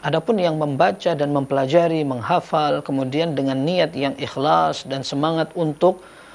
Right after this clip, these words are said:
menghidupkan sunnah beliau, nah ini urusan lain. Tetapi, eh, dalam sisi pendalilan atau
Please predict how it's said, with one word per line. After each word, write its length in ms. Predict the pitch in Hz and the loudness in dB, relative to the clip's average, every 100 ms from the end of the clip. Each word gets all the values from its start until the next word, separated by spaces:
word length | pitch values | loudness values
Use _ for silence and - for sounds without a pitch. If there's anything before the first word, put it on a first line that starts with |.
| - - 135 | -20 -8 -4
menghidupkan 480 | 127 147 175 151 | 0 0 0 -2
sunnah 320 | 139 165 156 135 | -2 -2 -2 -2
beliau, 320 | 131 147 185 | -2 2 2
nah 160 | 135 | 0
ini 160 | 131 185 | -6 -6
urusan 400 | 156 143 143 151 | -6 -8 -8 -6
lain. 240 | 160 156 156 - - - - - - - - - | -6 -6 -10 -18 -20 -20 -20 -20 -20 -20 -20 -6
Tetapi, 460 | 143 120 117 131 156 220 - - - - - - - - - - - | -6 -4 -2 2 2 2 -4 -18 -20 -20 -20 -20 -20 -20 -20 -12 -2
eh, 480 | 131 123 123 120 117 - 135 | -2 0 -2 -4 -6 -8 -2
dalam 400 | 135 160 196 170 | 4 4 4 0
sisi 560 | - 147 - 131 131 127 - | -6 -6 -4 -4 -4 -8 -8
pendalilan 1040 | 143 127 120 143 147 127 123 123 123 - 143 - - - - | -4 -2 0 2 2 2 0 -6 -12 -16 -20 -20 -20 -20 -8
atau 640 | 143 143 139 147 160 160 | -4 -2 0 0 0 -4